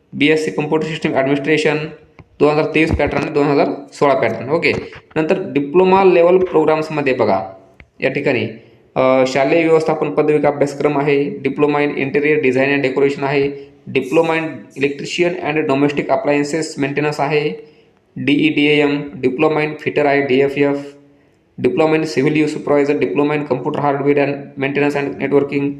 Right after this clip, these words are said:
Diploma in Event Management, Advanced Diploma in Event Management,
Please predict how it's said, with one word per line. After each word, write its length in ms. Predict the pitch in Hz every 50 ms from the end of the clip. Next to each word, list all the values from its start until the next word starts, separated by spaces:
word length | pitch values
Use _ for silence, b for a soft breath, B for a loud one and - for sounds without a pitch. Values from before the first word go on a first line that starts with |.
| B B B B B _ - - 127
Diploma 340 | 147 143 - 156 170 170 170
in 280 | 175 170 - - 143 139
Event 200 | 156 160 156 156
Management, 580 | 151 156 151 151 143 147 151 151 151 147 - - - _ _ _ -
Advanced 440 | 123 131 147 156 165 170 - 165 170
Diploma 280 | 170 165 170 165 160
in 160 | 160 160 - -
Event 200 | 147 147 - -
Management, 400 | 139 139 139 139 139 139 139